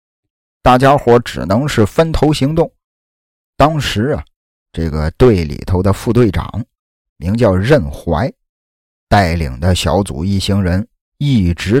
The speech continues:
推进到关门石前边大约两千米的地方。那这回呀，跟之前不一样，这回人家还请了彝族的猎手做向导。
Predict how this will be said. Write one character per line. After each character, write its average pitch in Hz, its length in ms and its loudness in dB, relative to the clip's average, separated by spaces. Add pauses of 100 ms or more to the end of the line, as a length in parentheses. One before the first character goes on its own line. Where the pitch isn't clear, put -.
推 165 340 0
进 123 220 -2
到 90 160 -2
关 139 260 2
门 135 240 -2
石 127 240 -2
前 135 300 -4
边 139 220 0
大 98 160 2
约 127 160 2
两 98 420 -4
千 165 220 -2
米 71 260 -8
的 107 100 -2
地 113 280 -6
方。 - 180 -12 (840)
那 104 140 -4
这 196 360 -2
回 65 280 -6
呀， 80 260 -8
跟 110 180 2
之 120 180 0
前 110 240 -2
不 123 140 -2
一 113 120 -2
样， 131 140 -6 (680)
这 113 240 4
回 90 220 0
人 98 260 -2
家 117 160 0
还 117 200 0
请 - 300 -6
了 95 160 -2
彝 101 400 -2
族 135 220 -2
的 131 100 2
猎 143 360 2
手 - 280 -8
做 120 160 -2
向 120 260 -2
导。 - 280 -12